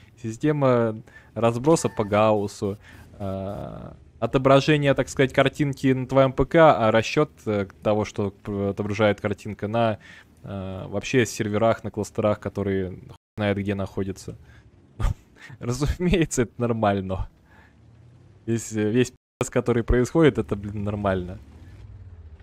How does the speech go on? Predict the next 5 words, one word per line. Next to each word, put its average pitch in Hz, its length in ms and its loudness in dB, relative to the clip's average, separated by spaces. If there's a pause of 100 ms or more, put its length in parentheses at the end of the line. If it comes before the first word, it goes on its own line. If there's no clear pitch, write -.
(160)
Так 107 200 -6 (100)
техника 110 480 -2
работает. 98 480 -2 (380)
Что - 80 -20
поделать? 101 560 -4